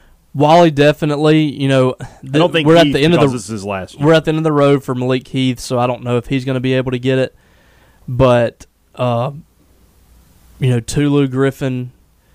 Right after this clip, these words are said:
Speaker 2: Knox?
Speaker 1: Knox, Teddy Knox, I think Jacoby Moore coming
Speaker 2: Okay.
Speaker 1: in. I, I, I really like that
Speaker 2: Harmon?
Speaker 1: kid a lot.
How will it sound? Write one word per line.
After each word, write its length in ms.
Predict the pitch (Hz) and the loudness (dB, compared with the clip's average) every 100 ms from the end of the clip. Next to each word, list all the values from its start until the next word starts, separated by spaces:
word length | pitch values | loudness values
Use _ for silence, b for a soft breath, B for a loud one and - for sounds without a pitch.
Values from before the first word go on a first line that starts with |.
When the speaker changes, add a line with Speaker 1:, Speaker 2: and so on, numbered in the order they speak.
| _ _ _ | _ _ _
Speaker 2:
Knox? 440 | 104 117 - - _ _ _ | -4 -4 -8 -20 _ _ _
Speaker 1:
Knox, 360 | 135 127 131 135 | -2 0 -2 -4
Teddy 240 | 151 135 | -4 -2
Knox, 640 | 135 131 131 - - - - | 0 2 2 -2 -12 -14 -8
I 80 | 123 | -6
think 280 | 143 131 | -4 -6
Jacoby 400 | 123 123 143 135 | -8 -4 -2 0
Moore 560 | 127 123 131 135 131 131 _ | -2 0 0 0 -2 -10 _
coming 260 | 139 131 | -8 -4
Speaker 2:
Okay. 180 | 123 131 | -2 -2
Speaker 1:
in. 280 | 135 135 123 | -2 -2 -6
I, 220 | - 127 - | -8 -8 -6
I, 240 | 131 123 113 | -8 -8 -10
I 80 | - | -12
really 260 | 117 120 131 | -6 -2 0
like 300 | 127 127 _ | 0 -2 _
that 180 | 131 - | -8 -2
Speaker 2:
Harmon? 220 | 127 139 | 0 2
Speaker 1:
kid 120 | 131 | 0
a 40 | |
lot. 420 | 117 120 123 127 | -4 -2 0 -2